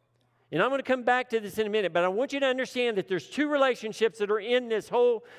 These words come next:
circle of confessing and repentance. One is with you and one is with God. The other one is with you and with whoever you offended, whoever you've hurt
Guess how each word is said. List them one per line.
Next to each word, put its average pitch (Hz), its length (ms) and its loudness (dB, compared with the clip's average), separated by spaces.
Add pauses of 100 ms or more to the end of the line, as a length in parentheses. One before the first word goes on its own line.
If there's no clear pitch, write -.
(120)
circle 208 720 2 (240)
of 190 160 2
confessing 220 720 -2
and 202 140 -2
repentance. 202 720 -2 (260)
One 269 380 4
is 233 120 -2
with 208 200 -2
you 240 240 0
and 208 120 0
one 208 200 0
is 175 120 -2
with 175 160 -6
God. 180 300 4 (300)
The 196 160 4
other 285 180 4
one 240 240 0
is 214 340 2
with 180 240 0
you 233 380 0 (240)
and 190 160 0
with 208 220 0
whoever 233 760 -2
you 226 260 -2
offended, 202 580 -2 (800)
whoever 262 360 4
you've 226 220 -6
hurt 208 480 -2